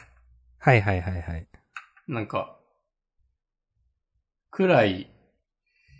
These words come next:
Speaker 2: あ、まあ、あの辺、あの辺からだよな、その、で、マッシュ君が、その、まあ、今週もちょっと言ってたけど、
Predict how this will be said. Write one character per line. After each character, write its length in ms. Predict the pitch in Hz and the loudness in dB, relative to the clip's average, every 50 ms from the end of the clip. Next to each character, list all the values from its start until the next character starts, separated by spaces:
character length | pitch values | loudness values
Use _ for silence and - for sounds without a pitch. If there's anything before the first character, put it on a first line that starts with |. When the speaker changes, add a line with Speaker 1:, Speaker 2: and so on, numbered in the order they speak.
| _ _ _ _ _ - | _ _ _ _ _ -10
Speaker 2:
あ、 80 | - | -6
ま 120 | 101 95 95 | -4 -2 0
あ、 20 | |
あ 40 | 107 | 2
の 80 | 117 147 | 2 4
辺、 260 | 165 190 196 202 - - | 4 4 2 0 -2 -2
あ 80 | 135 | 0
の 60 | 147 175 | 2 4
辺 180 | 202 269 269 | 4 4 4
か 100 | 262 285 | 2 2
ら 80 | 294 254 | 2 2
だ 80 | 156 | 2
よ 60 | 98 90 | 0 -2
な、 200 | 87 87 82 - | -4 -8 -10 -12
そ 80 | - 98 | -12 -12
の、 180 | 92 87 85 | -10 -10 -6
で、 120 | - 117 110 | -4 -4 -2
マ 180 | 117 117 123 | 2 2 2
ッ 40 | 139 | 2
シ 580 | 139 - - - - - - - - - - 120 | 0 -4 -8 -10 -10 -10 -10 -10 -10 -10 -8 -10
ュ 80 | 98 - | -10 -10
君 380 | - - 87 82 82 85 85 | -8 -10 -8 -8 -10 -12 -12
が、 260 | 82 76 - - - _ _ _ _ _ _ _ _ | -14 -14 -16 -16 -20 _ _ _ _ _ _ _ _
そ 80 | - 82 | -18 -16
の、 160 | 73 69 - _ _ - | -16 -18 -20 _ _ -4
ま 180 | - 113 95 | -2 -2 -2
あ、 20 | - | -2
今 220 | - - 131 123 | 0 0 0 2
週 80 | 127 151 | 2 2
も 100 | 123 123 | 2 0
ち 40 | 123 | 0
ょ 20 | |
っ 40 | 120 | -2
と 60 | - | -4
言 80 | 110 90 | -8 -10
っ 40 | - | -8
て 140 | - 98 | -8 -8
た 60 | - - | -8 -8
け 60 | 82 | -10
ど、 220 | 80 78 80 - | -12 -12 -14 -16